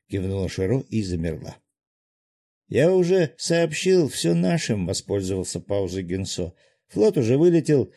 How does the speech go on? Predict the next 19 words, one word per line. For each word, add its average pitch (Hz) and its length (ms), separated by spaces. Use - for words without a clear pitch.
в - 80
основном 175 500
грузовые 151 460
тарелки, 143 540
чтоб 135 320
забрать 127 500
положенную 113 560
нам 95 220
добычу. 135 540
Ведь 113 160
она 131 200
нам 104 200
положена?» 107 560
«Конечно. - 600
И 107 120
добыча, 104 500
и 92 100
кое-что 113 480
еще». 120 540